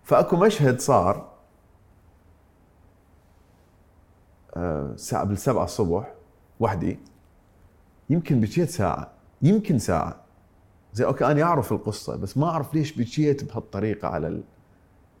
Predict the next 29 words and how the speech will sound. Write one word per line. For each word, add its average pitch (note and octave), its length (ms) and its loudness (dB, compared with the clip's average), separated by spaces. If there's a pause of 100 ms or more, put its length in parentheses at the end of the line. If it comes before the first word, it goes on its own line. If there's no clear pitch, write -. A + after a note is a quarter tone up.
(140)
على G2+ 140 2
هذا F#2 220 0
الممثل F2 520 -4 (400)
اللي F2+ 180 -4
هو F2 140 0
مات. - 340 -8 (240)
ما، C3 160 2
ما، C3 240 4
ما A2+ 80 4
افتهمت F#2+ 440 -2
لحد G2 260 -2
الآن E2 240 0
ليش. C2 340 -6 (960)
بس A#2 200 0
من E3+ 120 4
كنت G3+ 280 0
أبكي G#2+ 840 0
عليه، F#2 420 0 (440)
كانت B2 320 -2
تجي A#2+ 140 2
الصور D#3+ 360 0
اللي A#2+ 240 2
قدامي، B2 600 -2 (640)
كل E3+ 200 4
اللي B2 200 6
أحبهم C#3+ 360 0
وبكيت F#2+ 380 0
على D#2+ 160 -2
مودهم. D2 300 -8